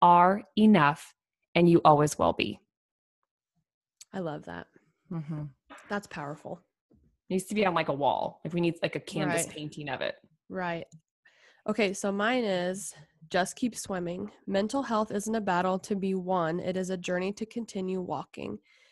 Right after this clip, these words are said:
Speaker 2: There is always someone or something out there worth swimming for, my friend."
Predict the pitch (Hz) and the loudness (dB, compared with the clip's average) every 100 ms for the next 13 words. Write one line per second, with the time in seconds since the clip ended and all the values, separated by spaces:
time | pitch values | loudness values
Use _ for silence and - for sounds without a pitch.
0 | _ - 202 202 - 196 202 226 - - | _ -6 -2 -2 -2 0 0 -2 -4 -2
1 | 214 240 233 247 196 196 - 190 208 233 | 0 0 0 -2 -4 -6 -4 -4 -4 -4
2 | 190 175 185 185 180 185 - - 180 175 | -4 -2 -2 -2 -2 -6 -8 -10 -6 -6
3 | 170 - - - 180 - - - | -8 -10 -10 -8 -10 -10 -12 -12